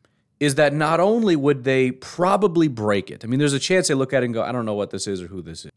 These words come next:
And again, that's somewhat of another clue that he didn't know the number, which means this is not a regular acquaintance. This is somebody who went out and found his number, but it's also a prominent person. So let's look at a Packers player if that's what happened, if they went out and found his number so that they could text,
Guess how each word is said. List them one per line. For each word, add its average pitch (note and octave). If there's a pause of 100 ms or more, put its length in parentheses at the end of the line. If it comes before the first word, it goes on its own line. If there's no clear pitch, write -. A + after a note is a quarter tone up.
(140)
And C3
again, C3+
that's C3+
somewhat D3+
of B2
another A#2+
clue D#3+
that G#2+
he D#3
didn't F3
know C3+
the A#2
number, G2+ (280)
which C#3
means D3+
this D3
is D3+
not E3
a -
regular C3+
acquaintance. E3
This -
is C3+
somebody D#3+
who C#3+
went C3+
out B2+
and G#2+
found D3
his C3
number, A#2+
but A2+
it's B2
also D3+
a B2
prominent G#2+
person. - (200)
So G2+
let's B2+
look A2+
at A#2+
a A#2+ (340)
Packers A#2+
player D#3+ (460)
if F3+
that's F3
what E3
happened, D#3
if D#3+
they F3
went D#3+
out D3
and A2
found D3+
his C#3
number B2+
so -
that A#2
they A#2
could G#2
text, D#3+